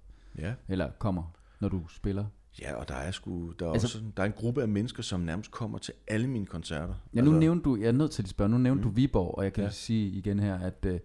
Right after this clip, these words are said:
Speaker 2: jeg er selv fra Skive, og, øh, og jeg har også spillet i Viborg, øh, adskillige gange.
Speaker 1: <laughs>
Speaker 2: <laughs> Og der er et spillested, der hedder Paletten, og, og det kan altså godt være lidt svært, synes jeg. Ja, min erfaring er, at, at, øh, og jeg kan huske på et tidspunkt, da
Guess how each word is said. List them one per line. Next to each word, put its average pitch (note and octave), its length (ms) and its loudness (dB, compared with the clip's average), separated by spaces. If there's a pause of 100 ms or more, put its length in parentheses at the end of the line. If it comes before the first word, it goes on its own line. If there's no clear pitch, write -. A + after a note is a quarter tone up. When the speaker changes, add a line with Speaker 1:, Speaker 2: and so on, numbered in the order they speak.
(440)
Speaker 2:
jeg G#2+ 100 4
er G2+ 40 4
selv A2 220 2
fra G#2 100 -4
Skive, A#2+ 520 4
og, F#2 420 0
øh, F2 220 -4 (240)
og G#2+ 60 0
jeg G#2+ 80 2
har F#2+ 80 2
også A2 160 2
spillet A2+ 320 2
i - 20 2
Viborg, G#2 600 -2
øh, G2+ 160 -2 (160)
adskillige A2 380 2
gange. G#2 300 0 (340)
Speaker 1:
<laughs> - 360 2
Speaker 2:
<laughs> - 360 -8
Og A#2 80 2
der C3 80 8
er B2 100 6
et - 200 -6
spillested, D#3 500 2
der B2+ 60 8
hedder A2+ 120 6
Paletten, C#3 460 4
og, G#2 360 4 (200)
og A2+ 140 0 (420)
det A2+ 80 2
kan A#2 80 2
altså G#2+ 140 -2
godt D3 200 0
være E3 100 2
lidt D#3+ 140 -4
svært, F3 380 0
synes A#2 240 0
jeg. G#2 100 -4
Ja, G#2 140 -2
min D#3 240 4
erfaring A2+ 400 2
er, A#2+ 160 2
at, G#2+ 160 -2
at, - 280 -4 (260)
øh, F2+ 260 -2 (1080)
og F2+ 180 -4
jeg G2 100 -4
kan A#2+ 80 0
huske G#2+ 240 0
på A#2 60 0
et G#2 40 -4
tidspunkt, A2+ 320 -2
da F#2 240 -4